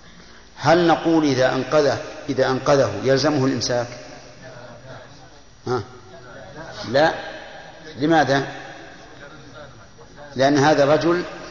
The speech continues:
حل له الفطر، حل له الفطر لسبب م-، م-، مباح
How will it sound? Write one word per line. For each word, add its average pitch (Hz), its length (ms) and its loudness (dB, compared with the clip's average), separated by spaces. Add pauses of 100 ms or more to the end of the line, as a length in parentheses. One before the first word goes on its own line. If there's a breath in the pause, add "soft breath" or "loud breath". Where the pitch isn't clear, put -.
(360)
حل 160 640 2
له 139 140 6
الفطر، 131 360 -4 (1500)
حل 156 220 2
له 123 120 2
الفطر 151 320 -2
لسبب 139 420 2 (320)
م-، 139 40 0
م-، 139 460 -2
مباح 143 400 4